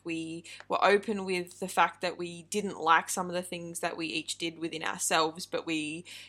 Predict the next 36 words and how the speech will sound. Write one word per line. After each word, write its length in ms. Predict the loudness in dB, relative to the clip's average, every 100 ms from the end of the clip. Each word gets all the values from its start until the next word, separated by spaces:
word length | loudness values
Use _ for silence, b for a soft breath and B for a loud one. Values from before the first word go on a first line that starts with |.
| B
had 240 | 4 4
an 80 | 6
explanation 1040 | 2 4 0 0 2 4 6 4 2 0
for 160 | -2 -4
why 360 | 4 10 10 10
those 300 | 2 -2 -4
things 400 | -8 -10 -10 -8
were 80 |
surfacing. 800 | -2 4 4 4 -2 -2 -2 -6
And 480 | 0 4 4 2 -10 _ _ _ _ _ _ -4
although 280 | 2 4 4
those 240 | 4 0
conversations 800 | -2 -2 -2 -2 -4 -4 -8 -8
were 80 | -8
draining, 480 | -2 -2 -2 -4 -4
it 100 | -4
was, 340 | -4 -2 -4 -6 B B B
it 120 | -2
was 200 | 0 0
really 240 | 0 0
refreshing 600 | -2 -4 0 2 2 -2 -6
to 120 | -6
be 140 | 0
able 220 | 2 2
to 140 | -4 -4
see 160 | -4 0
my 160 | 0
partner 400 | 4 6 4 2
in 80 | -4
a 40 |
vulnerable 520 | 2 2 2 -2 -4 -4
state, 480 | 0 4 4 2
because 260 | -4 -8 -4
it 120 | -4
helped 380 | 0 0 0 -6
me 400 | -2 -2 -2 -6